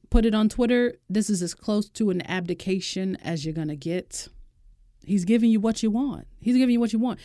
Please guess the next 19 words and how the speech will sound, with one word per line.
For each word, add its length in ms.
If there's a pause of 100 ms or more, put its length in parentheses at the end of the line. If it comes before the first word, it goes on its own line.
(140)
He's 220
not 140
even 200
gonna 240
be 140
king, 520 (760)
but 120
he's 140
still 180
giving 200
you 60
what 220
you 60
want 460 (920)
because 300
he 120
loves 420
his 200
wife. 540